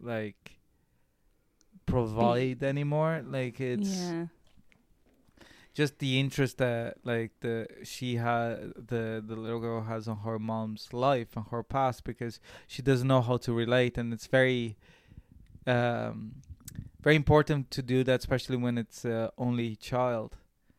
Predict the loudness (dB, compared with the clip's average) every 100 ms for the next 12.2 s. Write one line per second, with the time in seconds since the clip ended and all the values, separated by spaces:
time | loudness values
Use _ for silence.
0 | _ -6 0 0 0 0 2 2 2 2
1 | 4 4 2 0 -4 -2 -2 -2 0 0
2 | 0 -4 -2 -2 0 0 2 0 -2 -6
3 | -6 -2 0 0 -2 -2 -2 -2 -4 -6
4 | -8 -2 0 0 0 -2 -2 -6 -4 -4
5 | -4 0 2 2 0 -2 -2 -2 -2 -4
6 | -4 -4 -4 -6 -8 -8 -6 -4 -4 -2
7 | -2 -2 -2 4 4 4 2 -2 -6 -8
8 | -12 -12 -12 -8 -2 -2 0 -2 -2 0
9 | 0 0 -4 -4 -4 -6 -4 -2 -4 -6
10 | -2 -2 -4 -10 -14 -4 2 4 4 2
11 | -4 -6 -2 -4 -4 -2 0 0 -2 -4
12 | -4